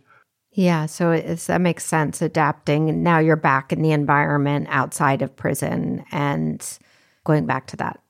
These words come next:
pattern and all that comes with that. You know, I asked, I have three kids and we live in L A, and there is a huge population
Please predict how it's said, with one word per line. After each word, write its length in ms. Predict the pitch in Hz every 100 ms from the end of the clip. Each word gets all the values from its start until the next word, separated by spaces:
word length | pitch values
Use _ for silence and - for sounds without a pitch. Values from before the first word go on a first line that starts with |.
| _
pattern 500 | - 147 - - -
and 420 | - - 160 233 _ _ _ _ _ -
all 140 | 151 143
that 200 | - -
comes 260 | 160 -
with 180 | 165 156
that. 260 | 156 - - - - - -
You 80 | 226
know, 320 | 240 233 214
I 120 | 208 220
asked, 720 | 214 226 262 269 - - - _ _ _ _ _ -
I 80 | 196
have 180 | 202 190
three 300 | - 196 180
kids 720 | - 165 160 160 - - - -
and 540 | 160 151 151 151 156 - _ _
we 140 | 165 156
live 240 | 151 147
in 100 | 160
L 200 | 156 156
A, 500 | 135 131 143 185 214 _ _ _ _ -
and 880 | 165 156 151 147 147 147 151 - - _ _ 185
there 680 | 165 151 151 147 151 147 -
is 880 | 151 147 147 147 - - - - - _ _ -
a 140 | 147 139 _
huge 440 | - - 170 -
population 960 | - 147 151 151 139 139 - 151 226 247